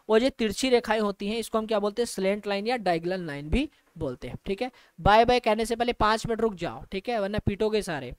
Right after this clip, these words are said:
इधर आओ, अब देखो, अब इस डायग्राम को देखो, अब देखो, हमें क्या करना होता है, ये तीनों लाइन काउंट करनी होती है, ठीक है। तो जब छोटा क्वेश्चन आए तो अलग अलग का-, ये क्या, ये तीनों अलग अलग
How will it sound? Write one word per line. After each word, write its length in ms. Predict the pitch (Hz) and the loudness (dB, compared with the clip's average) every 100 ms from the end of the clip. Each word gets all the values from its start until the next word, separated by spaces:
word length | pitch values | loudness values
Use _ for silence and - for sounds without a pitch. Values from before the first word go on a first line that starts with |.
| _ 151 | _ 0
इधर 220 | 202 165 | 2 2
आओ, 120 | 117 - _ _ _ _ _ _ _ _ | -4 -14 _ _ _ _ _ _ _ _
अब 120 | - 208 | -2 2
देखो, 280 | 202 123 - _ _ _ - | 2 2 -10 _ _ _ 0
अब 140 | 226 | 2
इस 120 | 247 | 6
डायग्राम 360 | 226 226 226 220 | 6 6 6 2
को 80 | 226 | 0
देखो, 320 | 214 226 233 _ _ - | -2 -4 -10 _ _ 2
अब 100 | 233 | 4
देखो, 260 | 214 - - _ _ - | 4 0 -16 _ _ -4
हमें 320 | 208 233 302 | 2 2 4
क्या 140 | 302 254 | 2 2
करना 240 | 247 226 | 2 0
होता 180 | 226 285 | 0 0
है, 100 | 269 | -2
ये 80 | 262 | -4
तीनों 360 | - 240 262 269 | 0 2 6 6
लाइन 200 | 254 269 | 6 4
काउंट 280 | 233 240 214 | 2 2 2
करनी 260 | 196 170 | 0 0
होती 260 | 156 147 139 | -6 -8 -10
है, 100 | 151 - | -10 -4
ठीक 160 | 226 247 | -4 -4
है। 80 | 277 - - - | -10 -14 -10 -4
तो 60 | |
जब 200 | 214 294 - | 8 8 8
छोटा 380 | - 226 220 262 | 4 6 8 8
क्वेश्चन 280 | 254 240 247 | 6 2 2
आए 120 | 254 | 0
तो 100 | 262 | 2
अलग 220 | 233 233 240 | 6 6 6
अलग 140 | 254 | 2
का-, 180 | 240 208 | 2 2
ये 260 | 196 220 285 | 2 -2 0
क्या, 200 | 277 254 | 0 -2
ये 200 | 240 220 | -2 -6
तीनों 300 | - 233 269 | -4 -2 2
अलग 200 | 214 214 | 4 4
अलग 120 | 226 | 2